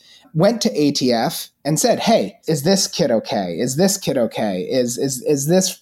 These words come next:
unfinished frame or receiver okay?" And sometimes A T F would say yes, and sometimes they say no. It's an admission that A T F has the authority to make these determinations.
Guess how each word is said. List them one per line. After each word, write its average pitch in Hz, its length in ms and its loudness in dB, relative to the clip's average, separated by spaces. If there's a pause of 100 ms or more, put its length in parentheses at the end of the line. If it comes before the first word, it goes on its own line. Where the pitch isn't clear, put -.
unfinished 135 480 0
frame 120 240 2
or 110 60 2
receiver 104 400 -2
okay?" 98 200 -6
And 196 120 -6
sometimes 127 400 0
A 123 100 0
T 120 140 -4
F 110 120 -4
would 117 120 -8
say 113 120 -4
yes, 139 340 0
and 123 100 -2
sometimes 113 440 -2
they 113 100 -2
say 110 180 -4
no. 131 280 0
It's 170 180 0
an 180 100 4
admission 175 720 4 (240)
that 160 140 2
A 175 80 6
T 170 160 4
F 147 80 0
has 180 380 2
the 143 120 4
authority 160 520 4
to 120 80 2
make 127 240 2
these 117 180 0
determinations. 120 1120 0